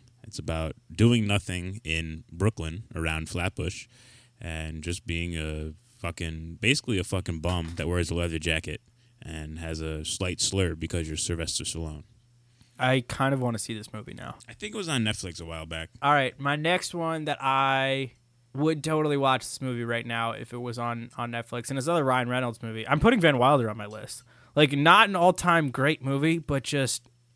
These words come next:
Speaker 2: hilarious college shenanigans. Like, I'm not gonna say it's not better than Old School, but, and not better than, than Animal House, but if neither of those movies happen, we don't have Van Wilder,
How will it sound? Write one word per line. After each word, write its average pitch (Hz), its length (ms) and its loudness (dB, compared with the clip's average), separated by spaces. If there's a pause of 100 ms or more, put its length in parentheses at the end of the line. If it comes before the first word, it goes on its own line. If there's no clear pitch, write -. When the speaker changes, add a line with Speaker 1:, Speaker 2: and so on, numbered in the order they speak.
(260)
Speaker 2:
hilarious 151 640 2
college 127 400 0
shenanigans. 117 920 -6 (260)
Like, 170 220 0
I'm 185 100 6
not 208 120 6
gonna 180 120 6
say 165 240 4
it's - 240 0 (520)
not 196 300 8
better 196 180 6
than 185 120 6
Old 160 220 6
School, 147 340 0
but, 135 260 -2
and 139 120 0
not 156 200 4
better 147 220 4
than, 127 420 -2
than 135 180 -2
Animal 139 380 -2
House, 123 300 0
but 131 340 -2
if 135 180 2
neither 170 300 6
of 143 80 2
those 139 180 4
movies 131 280 0
happen, 123 420 0
we 117 100 -2
don't 117 160 -4
have 117 200 -6
Van 117 180 -4
Wilder, 113 460 -2